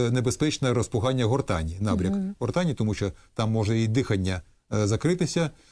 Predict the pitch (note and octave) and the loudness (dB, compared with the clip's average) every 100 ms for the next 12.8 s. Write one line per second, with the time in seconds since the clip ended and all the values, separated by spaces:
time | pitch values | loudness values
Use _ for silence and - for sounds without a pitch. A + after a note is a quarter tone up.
0 | _ - C3 A#2 B2 - A#2 A2+ G#2 G#2 | _ -6 -2 0 0 2 2 2 2 2
1 | A2+ A#2+ A2 G#2 G2+ - A2+ A#2 - A2+ | 4 4 4 2 0 0 2 2 2 0
2 | - C3 A#2 A2+ G#2+ G#2 G2+ G2 A2+ A2 | 2 2 2 2 2 0 -2 -2 0 0
3 | G2 F#2+ G2 F#2+ F#2 - G2 E2+ - A2 | 0 0 0 0 -2 -2 -4 -4 -10 -2
4 | A2 A#2+ F3 D#3+ - A2+ - - - A2+ | 0 2 0 -2 -2 -4 -6 -14 -6 -2
5 | G#2+ A#2+ C#3 C#3 - - A#2+ - G#2 - | 0 0 0 -2 -2 0 0 0 -4 0
6 | A2 G#2 - _ A#2 A2 G2+ F2 F#2 - | -2 -2 -10 _ -4 0 0 -2 -4 -6
7 | - _ _ F3+ A3 F#3+ D3+ C#3+ B2 - | -16 _ _ -2 0 0 0 0 0 0
8 | C#3+ C3 A2+ G2+ F#2 - A#2 A2+ A2 G#2+ | 2 2 2 0 -4 -6 -4 0 0 0
9 | G2+ - _ B2+ B2 B2+ G#2 G#2+ A#2 A#2+ | -2 -8 _ -4 0 0 0 0 0 0
10 | A#2 A#2+ G#2 G2+ - _ _ _ - C#3 | 0 0 2 0 -4 _ _ _ -2 2
11 | A#2+ - A#2 - A#2+ - G2+ - - - | 0 0 0 2 0 0 -4 -6 -14 -4
12 | A2 A2 D#3 A3 G3 F#3+ F3+ E3 | -2 2 2 0 0 0 0 -2